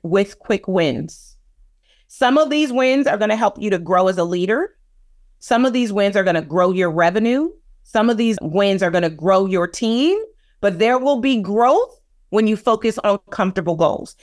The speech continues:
And when you're planning for your year, your quarter, your month, and your week, starting with your comfortable goals has you vibrating at a higher level. Your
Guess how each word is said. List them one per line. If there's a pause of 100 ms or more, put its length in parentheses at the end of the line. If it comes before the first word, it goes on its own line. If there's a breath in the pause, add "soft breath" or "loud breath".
(140 soft breath)
And
when
you're
planning
for
your
year, (140)
your
quarter,
your
month,
and
your
week, (200)
starting
with
your
comfortable
goals (200 soft breath)
has
you
vibrating
at
a
higher
level. (180)
Your